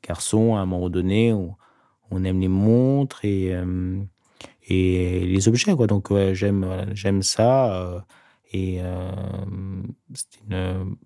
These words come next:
passion. Alors, je suis pas, c'est comme la musique, hein. Je suis pas non plus le plus, euh, spécialiste qui, qui va savoir le numéro de la référence de cette marque, de, de, de, de, voilà, de cette Rolex, de cette Audemars Piguet, de cette Patek Philippe ou d'autres, d'autres marques, de, parce qu'une vache reconnaissante, c'est un Scoulé.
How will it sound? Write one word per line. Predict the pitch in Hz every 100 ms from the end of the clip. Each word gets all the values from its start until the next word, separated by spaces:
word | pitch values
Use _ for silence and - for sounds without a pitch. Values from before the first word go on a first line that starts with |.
| _ _
passion. | 104 98 - 147
Alors, | 123 104
je |
suis | -
pas, | 104 120
c'est | 117 139
comme | 170 160
la | 147
musique, | 143 123 127 104
hein. | 101
Je | 107 -
suis | 110
pas | 104 120
non | 120
plus | 113 - 123 120
le | 113 98
plus, | - - 110 104 104
euh, | 98 92 95 - _ _
spécialiste | - - 104 120 110 110 117 113
qui, | - 98
qui | - 95
va | 95
savoir | 101 101 104 107
le | 107 101
numéro | 98 101 101 104
de | 104
la | 98
référence | 95 92 101 98 104 104
de | 98
cette | - 98 -
marque, | 92 95 101 104 104
de, | 104 98
de, | 95
de, | 95 95 - - 95
de, | 95 92 - - _
voilà, | 95 95 95
de | 95
cette | 90 - -
Rolex, | 95 98 98
de | 95
cette | 90
Audemars | 95 95 90
Piguet, | 95 95 98
de | 92
cette | 92
Patek | - 98 90
Philippe | 101 101 -
ou | 95
d'autres, | 92 101
d'autres | 95 92
marques, | 98 98 98 98
de, | 92
parce | 92
qu'une | - 92 87
vache | 87
reconnaissante, | - - - - 95
c'est | -
un |
Scoulé. | 101 - 107 139